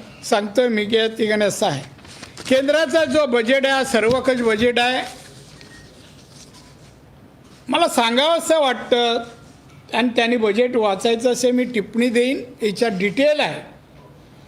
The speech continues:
केंद्राच्या बजेटमध्ये महाराष्ट्राला मिळालेल्या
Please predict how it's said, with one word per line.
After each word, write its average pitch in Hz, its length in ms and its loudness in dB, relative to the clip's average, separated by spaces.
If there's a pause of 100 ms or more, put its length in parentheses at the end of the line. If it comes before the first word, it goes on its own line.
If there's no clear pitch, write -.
(200)
केंद्राच्या 277 680 2
बजेटमध्ये 269 640 0
महाराष्ट्राला 277 1000 0
मिळालेल्या 254 960 0